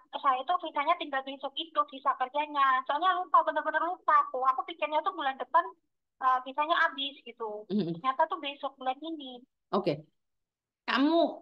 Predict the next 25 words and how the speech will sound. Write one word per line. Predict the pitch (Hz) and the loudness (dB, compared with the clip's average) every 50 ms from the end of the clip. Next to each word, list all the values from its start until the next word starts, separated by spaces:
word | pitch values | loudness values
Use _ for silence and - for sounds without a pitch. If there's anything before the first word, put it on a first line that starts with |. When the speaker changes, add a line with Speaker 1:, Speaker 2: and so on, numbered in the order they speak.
| _ | _
Speaker 2:
kamu | 285 262 254 269 294 294 294 | 4 6 6 6 4 4 4
visanya | 285 269 247 269 254 247 240 254 247 | 4 2 4 4 2 2 2 2 0
habis | 226 220 208 196 196 - - 233 226 226 214 220 - | 2 4 2 2 2 6 10 12 12 12 10 8 0
Mak | - 226 240 226 - - - | 0 0 2 2 0 -2 2
Jutgeng | - 196 180 180 - - - 226 254 294 339 339 | 4 4 4 4 0 2 6 8 8 8 6 4
atau | 285 269 269 269 277 269 269 262 269 - | 4 2 2 4 4 4 4 4 2 -2
visamu | 269 262 247 269 269 254 254 277 | -4 -2 0 2 2 2 4 4
habis | 254 233 208 - - 247 240 247 | 4 4 4 6 6 4 6 6
mau | 254 254 247 | 4 4 6
renew? | 247 269 294 311 311 277 175 | 6 6 4 6 4 4 4
Speaker 1:
Jutgeng. | 147 - - _ - 349 285 233 - _ _ _ _ _ _ _ _ _ _ _ _ _ _ _ | 2 -4 -10 _ -4 -4 -4 -4 -8 _ _ _ _ _ _ _ _ _ _ _ _ _ _ _
Speaker 2:
Jutgeng. | - - - - - 190 160 - | 4 4 4 6 4 4 4 2
Speaker 1:
Aku | - - - | -4 -10 -10
mau | 349 359 - | -10 -10 -10
Jutgeng | - 349 - 359 349 - | -14 -12 -12 -12 -4 -4
ini, | 381 381 381 339 | -2 -2 -2 -2
Mbak. | 294 240 214 - - - - 302 | 0 0 -2 -2 -4 -4 -4 -2
Kontrak | 311 330 302 320 | -2 0 -2 0
setahun, | - 311 - 302 277 269 262 254 | -2 0 2 4 4 4 2 0
ya | 254 269 269 269 | -2 -6 -2 -2
baru | 269 269 277 | -4 -4 -2
dapat | 269 269 262 262 262 - | -6 -4 -6 -6 -8 0
setahun | _ 285 277 277 262 240 240 233 233 233 _ | _ 2 4 4 2 0 -2 -4 -6 -12 _
gitu. | _ 233 - - | _ -16 -6 0
Speaker 2:
Oke. | 208 202 226 226 220 170 - | 4 4 4 4 4 0 0